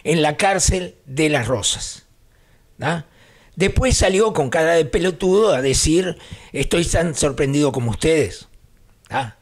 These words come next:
Eso es una actuación deplorable e inmoral por parte del presidente de la República.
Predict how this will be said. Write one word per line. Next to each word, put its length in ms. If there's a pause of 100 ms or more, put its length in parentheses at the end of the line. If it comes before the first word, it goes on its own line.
Eso 280
es 140
una 200
actuación 800 (200)
deplorable 1120
e 80
inmoral 720
por 240
parte 300
del 100
presidente 480
de 60
la 60
República. 600